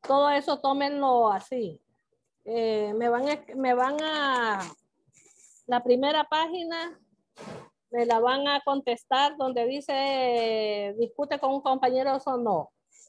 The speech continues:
Escribe con base a la lectura las palabras claves que respondan a cada una. ¿Qué la motiva a contar su historia? Ahí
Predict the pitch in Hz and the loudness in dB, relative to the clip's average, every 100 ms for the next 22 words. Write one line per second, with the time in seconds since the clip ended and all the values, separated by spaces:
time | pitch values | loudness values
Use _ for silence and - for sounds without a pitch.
0 | _ 247 254 - 302 339 339 320 320 269 | _ -4 -4 -2 0 0 2 0 2 0
1 | 247 269 285 302 294 294 262 285 285 285 | 4 2 2 -2 -2 -4 -4 -4 -2 -2
2 | 277 233 240 285 277 - 269 285 302 302 | -2 0 2 0 -4 -4 -2 0 -2 -8
3 | _ - 311 359 370 _ _ _ _ - | _ -2 0 0 -2 _ _ _ _ -2
4 | 247 247 - 277 302 302 262 277 269 254 | -2 -2 -2 -2 -2 -4 0 2 4 4
5 | 240 226 180 143 _ _ _ _ - 302 | 4 2 -4 -14 _ _ _ _ 0 2
6 | 339 359 330 294 294 311 320 311 262 254 | 2 0 0 -4 -4 0 0 0 -2 2
7 | 247 226 226 277 285 302 247 _ 240 220 | 2 2 -2 -4 -4 -10 -12 _ 0 0
8 | 190 180 185 214 269 302 | -2 -4 -4 -2 -4 -4